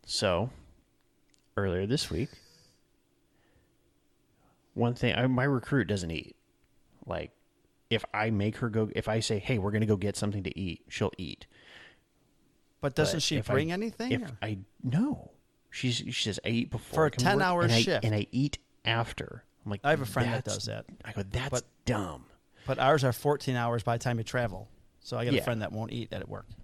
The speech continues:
Speaker 1: So we finish up a call, and I look at her and go, "All right." I go, "We're gonna eat. What do you wanna eat?"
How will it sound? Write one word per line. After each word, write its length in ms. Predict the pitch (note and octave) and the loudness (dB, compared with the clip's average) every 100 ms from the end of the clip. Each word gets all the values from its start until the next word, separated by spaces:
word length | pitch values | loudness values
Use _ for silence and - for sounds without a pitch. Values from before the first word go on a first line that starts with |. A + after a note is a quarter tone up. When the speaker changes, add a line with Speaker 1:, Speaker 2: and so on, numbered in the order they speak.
| - - - - - | -20 -20 -20 -20 -14
Speaker 1:
So 380 | - G2+ F2+ F#2 - - - - - - - _ - _ _ _ - - - - - - _ - | -8 -6 -6 -10 -20 -20 -20 -20 -20 -20 -20 _ -20 _ _ _ -20 -20 -20 -20 -20 -20 _ -16
we 80 | - | -12
finish 320 | B2 B2+ G#2 | -2 -2 0
up 80 | A2 | -2
a 40 | F#2+ | -4
call, 320 | - F2+ A2 | -2 0 2
and 80 | G2+ | 0
I 40 | |
look 220 | F2+ E2+ | -4 -4
at 100 | F#2 | -4
her 60 | F#2 | -4
and 80 | F2+ | -6
go, 60 | - | -2
"All 100 | G2 | 0
right." 180 | G2+ F2 - - - - - - _ _ _ _ _ _ - | 2 0 -6 -20 -18 -18 -20 -20 _ _ _ _ _ _ -2
I 40 | |
go, 60 | G#2+ | 0
"We're 80 | |
gonna 200 | A2+ B2 - | 4 4 4
eat. 200 | A#2+ - | 2 4
What 80 | G#2+ | 4
do 40 | |
you 60 | A2 | 4
wanna 160 | G#2+ | 4
eat?" 220 | G2 F#2 | 2 -2